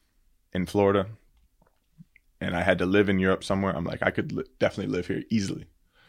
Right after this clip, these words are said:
I'm like, I could have a job. Everyone speaks English. There's plenty, plenty of things to do. It's pretty moderate weather. And, um, yeah, like I said, they had a great church and the,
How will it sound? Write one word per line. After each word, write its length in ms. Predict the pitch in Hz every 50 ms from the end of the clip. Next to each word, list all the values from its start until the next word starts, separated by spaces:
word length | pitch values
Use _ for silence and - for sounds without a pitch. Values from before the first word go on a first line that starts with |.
| _ _ _ _ _ _ -
I'm 160 | 92 90 82
like, 260 | - 85 - - _ _ _ -
I 80 | 92
could 200 | 92 - 85 - -
have 160 | - 90 87
a 80 | 82 80
job. 400 | - 110 101 127 135 139 135 - _ _ _ -
Everyone 300 | 101 98 107 104 95 -
speaks 280 | - - 87 - - -
English. 500 | 127 135 135 131 120 117 - - - _ _ _ _ _ _ _ _ _ _ _ _ _ _ _
There's 140 | - 98 -
plenty, 440 | - - 113 107 107 104 101 98 95 -
plenty 240 | - - 123 117 110
of 80 | 101 -
things 220 | 120 113 104 -
to 100 | - 120
do. 320 | - 123 131 131 131 135 131 - - -
It's 640 | 98 98 - - - - - - - - - - - _ _
pretty 200 | - 127 110 107
moderate 460 | 98 98 98 95 101 101 95 - -
weather. 440 | - 104 113 113 113 113 110 107 - - _ _ _ _ _ _ _ _ _ _ _ _ _ _ _ _
And, 520 | - 87 87 85 87 85 85 82 85 85 - _ _ -
um, 560 | 90 82 78 76 71 - - - 71 95 104 - _ _ _ _ _ _ _ _ _
yeah, 180 | 98 98 78
like 140 | 73 78 82
I 40 | 76
said, 200 | - - 80 -
they 100 | - 78
had 160 | - - 85
a 60 | 92
great 240 | - - 87 85 -
church 320 | - - 104 98 98 - -
and 160 | - 95 90 90
the, 240 | 78 - - -